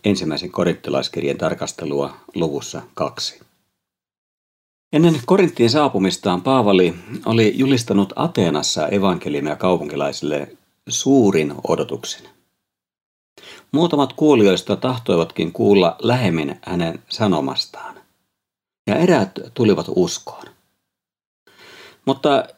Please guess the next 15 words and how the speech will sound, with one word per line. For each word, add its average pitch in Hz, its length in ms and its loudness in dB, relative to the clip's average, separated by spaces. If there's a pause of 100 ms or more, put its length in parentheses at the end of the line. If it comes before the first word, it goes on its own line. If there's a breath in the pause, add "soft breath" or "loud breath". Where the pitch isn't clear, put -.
(380)
julistustyön 135 640 2
hedelmät 101 580 2 (380)
näyttivät 113 540 0
jääneen 85 400 0
kaiken 92 320 -2
kaikkiaan 76 600 -6 (360 loud breath)
vaatimattomiksi. 67 920 -4 (1500 loud breath)
Paavali 123 360 4 (180)
ei 127 120 4
ollut 117 200 4
julistajana 117 500 2
tehnyt 98 320 0
kovinkaan 98 460 0
suurta 101 400 2
vaikutusta 95 640 -2